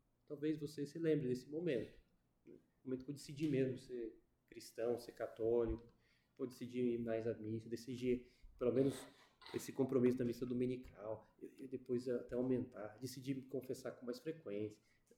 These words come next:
De repente nós temos um momento que a gente consegue identificar mais ou menos em que eu me decidi um pouco, foi depois da primeira comunhão, depois da crisma, ou mais tarde, enfim, a gente vai ter um momento que eu consegui assumir melhor a condição de cristão. Não quero ser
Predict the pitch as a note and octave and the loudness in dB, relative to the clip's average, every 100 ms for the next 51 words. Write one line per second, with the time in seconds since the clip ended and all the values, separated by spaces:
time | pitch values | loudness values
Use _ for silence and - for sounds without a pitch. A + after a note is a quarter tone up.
0 | _ - D3 D3+ F3 F3 F3 - F#3 E3+ | _ -4 -2 0 0 0 -2 0 0 2
1 | F3+ G3 F3 D3+ D#3+ - F#3 F3 F3 - | 4 4 6 6 6 -2 -10 -10 -8 -6
2 | G3+ A3 A3+ F#3+ E3+ E3+ D3+ - C#3 C#3 | -4 2 2 4 2 0 -6 -2 4 4
3 | C3+ B2+ A#2 C3 C#3+ D#3 F3+ G3+ - _ | 4 4 4 4 2 0 -2 -4 -8 _
4 | F#3+ G3+ D#4 A3 F#3+ - D3 C#3+ - - | -8 0 2 6 6 6 4 4 0 -16
5 | - C#3 C3+ C3+ C#3+ C3+ C3 C3+ C3+ D3 | -6 0 0 4 2 2 2 2 2 2
6 | C3+ A#2 - - _ - B2 C3+ C3 C3 | 4 4 2 -8 _ -6 -2 0 0 0
7 | A2+ C3 A#2 C3 - _ _ B2 C3 C3+ | 2 4 2 -2 -10 _ _ -2 0 0
8 | - G#2 B2 A#2+ G#2+ C3 D#3+ C3 B2+ - | -2 0 2 2 0 -4 0 2 2 0
9 | E3 A3 A3+ F3 E3+ - F#3 F3+ - - | 0 4 6 6 6 2 -4 -4 -4 -18
10 | _ - _ _ _ _ _ - - - | _ -20 _ _ _ _ _ -8 -6 0
11 | E3+ - D#3 F3+ - - _ _ _ _ | 0 0 -2 -2 -2 -10 _ _ _ _
12 | _ D3 - F3+ A3 F3+ B2 B2 A2+ A2+ | _ -6 2 4 6 6 8 8 6 2
13 | - - B2 A#2 A#2 A2 A2 A2+ - - | -6 -2 -2 -2 -4 -4 -4 -8 -8 -14
14 | - A#2 B2+ D3 D3 D3 C#3 - | -8 -6 2 2 6 6 4 0